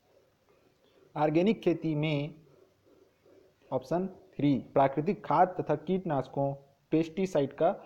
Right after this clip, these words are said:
प्रयोग किया जाता है। खाद्य सुरक्षा के संबंध में निम्नलिखित में से कौन सा सत्य है? ऑप्शन फ़ोर, खाद्य सुरक्षा बनी रहती है जब सभी व्यक्तियों के लिए सभी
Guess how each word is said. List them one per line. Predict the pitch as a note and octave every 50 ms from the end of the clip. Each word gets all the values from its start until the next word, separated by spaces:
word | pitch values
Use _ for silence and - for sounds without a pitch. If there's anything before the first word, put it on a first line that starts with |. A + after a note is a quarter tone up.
| - - _ _ -
प्रयोग | B2+ C3+ D#3 F#3+ - - - -
किया | C#3 C#3 C3 B2
जाता | B2 A#2+ A#2 - A2+ A2
है। | A2 G#2+ A2+ - _ _ _ _ _ _ _ _ _ _ _ _ _ _ _ _ _ _ _ _ _ _ _ _ _ _ _ _ _ _ _ -
खाद्य | - D3+ E3+ F#3 F#3 G#3+
सुरक्षा | - - F#3+ F3+ F3+ - - F3
के | D3+ E3
संबंध | D#3 - D#3 D3 C#3+ C#3+
में | C#3+ C#3+ C#3 C#3
निम्नलिखित | C#3 D3 F3+ G#3 G#3 G#3 G3+ G3 F3+ - E3+ E3 D#3+
में | D3+ D3+
से | D3+ D3+ D3
कौन | D3 D#3 D#3 E3+ F#3
सा | F3+ - F3+ F3 F3+ F3+ - -
सत्य | - - D3 C#3+ - - D#3+ D#3+ D#3+ - - -
है? | C3+ B2 G#2+ - - - - - - - - - - _ _ - - - - _ _ _ _ - - - - -
ऑप्शन | A#2+ - - - - F#3 G#3 G#3+ - - -
फ़ोर, | - C#3 B2+ A2 - -
खाद्य | - D3 E3+ F3 F#3+
सुरक्षा | F3+ F#3 E3 D#3+ E3 - C#3
बनी | B2 A#2 C3+ D#3 F3
रहती | E3+ E3+ E3 E3 E3 E3+ E3
है | E3 E3+ E3+ E3 E3 - - - _ _ _ -
जब | B2 E3+ E3+
सभी | E3+ - D3+ D3 F3
व्यक्तियों | D#3 D#3+ D#3 D#3+ - D#3 D#3 D#3
के | D3+ -
लिए | D3 D3+ D3+
सभी | D3+ D3+ D3 C#3+ D3 F3 F3+ F3+